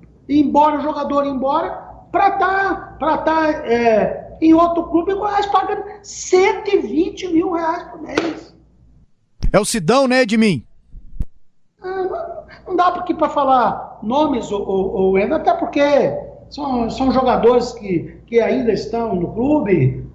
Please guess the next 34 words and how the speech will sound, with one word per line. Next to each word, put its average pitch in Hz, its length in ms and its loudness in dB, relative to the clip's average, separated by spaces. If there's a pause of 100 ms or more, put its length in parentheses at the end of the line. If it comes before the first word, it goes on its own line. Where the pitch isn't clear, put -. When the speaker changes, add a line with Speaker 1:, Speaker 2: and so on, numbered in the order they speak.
Speaker 1:
Hoje, 247 320 4
qualquer 277 340 0
coisa 240 240 0
que - 80 -12
você 190 140 -12
fala, 220 760 -6
tem 214 160 -4
processo 214 540 -2
disso, - 240 -4
processo - 460 -2
daquilo. 233 680 -4
Vocês 539 340 4
sabem 302 300 0
muito 226 200 -4
bem 202 220 -6
quem 143 160 -10
é. - 160 0
Speaker 2:
Ô, 220 80 6
Edmin, 247 360 2
você 254 340 2
disse 247 340 2
aqui 269 260 0
que 269 140 0
pode 254 320 0
ser 247 180 2
candidato 233 600 2
à 226 60 2
presidência 220 640 0
do 208 120 0
Conselho 220 600 2
daqui 220 280 2
a 226 80 2
dois 202 320 2
anos. 143 480 -2